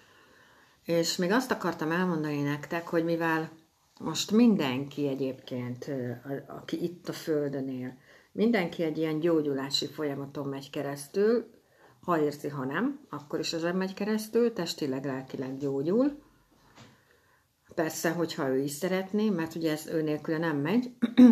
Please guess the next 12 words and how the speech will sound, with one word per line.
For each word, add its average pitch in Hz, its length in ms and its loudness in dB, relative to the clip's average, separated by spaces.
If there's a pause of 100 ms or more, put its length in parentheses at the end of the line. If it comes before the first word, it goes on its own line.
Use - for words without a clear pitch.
(280)
<clears throat> - 800 -10
de 180 160 2
ezekben 175 400 0
nagyon 190 300 4
nagy 156 200 -2
segítségek 143 720 -2
tudnak 165 420 -4
lenni, 180 400 -2
például 170 720 0
a 170 80 -4
gyógyító 151 580 -4
mantra. 131 600 -10